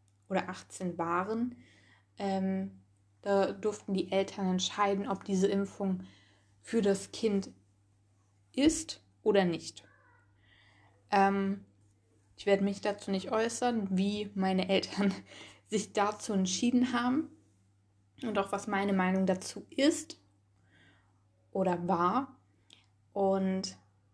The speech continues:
ähm, da könnt ihr euch einfach selbst eine Meinung bilden, ob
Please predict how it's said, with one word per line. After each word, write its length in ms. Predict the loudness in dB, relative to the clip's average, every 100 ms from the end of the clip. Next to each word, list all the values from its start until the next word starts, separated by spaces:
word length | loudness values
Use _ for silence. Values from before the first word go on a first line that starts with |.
| _ _ _ _ _ _ _ _ _ _ _ _ _
ähm, 520 | -4 -2 0 -2 -4 -8 -2
da 120 | -2
könnt 240 | 0 0
ihr 60 | 2
euch 80 | 2
einfach 300 | 2 2 2
selbst 260 | 0 2
eine 80 | 2
Meinung 320 | 2 2 4
bilden, 300 | 6 6 4
ob 160 | 0